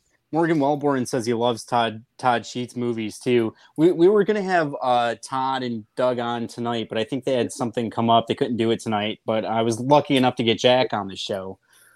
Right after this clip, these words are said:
Um, yeah, and yeah, Doug is, uh, he has energy. I asked him for, uh, a Batman skit one time,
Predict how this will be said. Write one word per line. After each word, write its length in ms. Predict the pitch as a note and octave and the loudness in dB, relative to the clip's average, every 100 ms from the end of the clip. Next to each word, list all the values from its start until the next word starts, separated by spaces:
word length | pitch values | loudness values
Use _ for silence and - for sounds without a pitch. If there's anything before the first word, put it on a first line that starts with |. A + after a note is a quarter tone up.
| _ - | _ 2
Um, 280 | A#2 A#2 A#2+ | 4 4 4
yeah, 280 | D3 C3+ A#2 | 2 2 0
and 220 | B2 B2 | -6 -6
yeah, 180 | C#3+ B2 | -2 -2
Doug 300 | A2 C3+ B2+ | 0 -2 0
is, 200 | B2+ A2+ | -4 -2
uh, 180 | A#2 A2 A2 | -4 -4 -6
he 140 | C3+ | -2
has 220 | C#3 B2 | -2 -2
energy. 420 | B2+ A#2 G2 G#2+ | -4 -6 -10 -6
I 80 | G#2+ B2+ | -4 -2
asked 280 | C#3+ - | -4 -6
him 100 | C#3+ - | -8 -6
for, 280 | C#3 B2+ A#2 | 0 2 4
uh, 220 | A2 G#2+ - | 2 0 -4
a 60 | G#2+ | -10
Batman 580 | - C3+ - B2+ A2+ A2 | -4 -4 -4 -6 -6 -6
skit 340 | - A2+ G#2+ | -6 -8 -6
one 200 | G#2+ A2 | -8 -8
time, 340 | A2 A2 G#2+ | -4 -2 -4